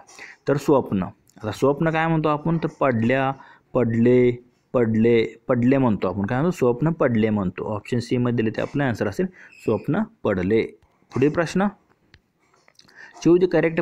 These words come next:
form of adjective for the given sentence. मी खाली दिलेल्या वाक्यासाठी आता इथे देखील योग्य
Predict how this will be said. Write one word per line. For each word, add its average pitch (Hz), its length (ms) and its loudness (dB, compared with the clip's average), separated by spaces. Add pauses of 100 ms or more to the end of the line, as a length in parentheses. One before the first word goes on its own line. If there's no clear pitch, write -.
form 147 240 0
of 156 160 -2
adjective 131 520 -2
for 107 200 -4
the 135 120 0
given 120 280 0
sentence. 95 320 -4
मी 117 140 -4
खाली 120 220 0
दिलेल्या 151 260 2
वाक्यासाठी 139 480 -4
आता 127 200 -2
इथे 131 360 0
देखील 127 300 -2
योग्य 120 360 2